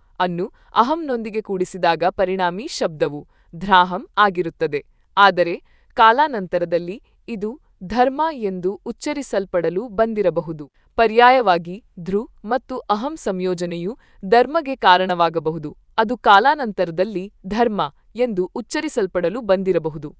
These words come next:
ಯಾವುದೇ ವಿಧದಲ್ಲಿ ಧೃ ಎಂದರೆ ಧರಿಸುವುದು ಅಥವಾ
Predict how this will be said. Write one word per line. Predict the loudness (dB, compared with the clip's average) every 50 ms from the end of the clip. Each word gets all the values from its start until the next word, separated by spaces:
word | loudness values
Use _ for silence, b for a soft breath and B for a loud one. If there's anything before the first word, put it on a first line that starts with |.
| _ _ _ _ _ 0
ಯಾವುದೇ | 6 8 8 8 6 4 0 -4 -4
ವಿಧದಲ್ಲಿ | -4 -4 -6 -4 -2 -2 -2 -4 -4 -8 -14 _ _ _ _ _ _ -14
ಧೃ | -6 -4 -4 -4 -4 -6 _ _ -4
ಎಂದರೆ | -2 -2 0 0 0 0 0 -2
ಧರಿಸುವುದು | -2 -4 -4 -2 -2 -4 -6 -8 -8 -8 -10 -12 -14 _ _ _ _ -6
ಅಥವಾ | -6 -6 -4 -2 0 0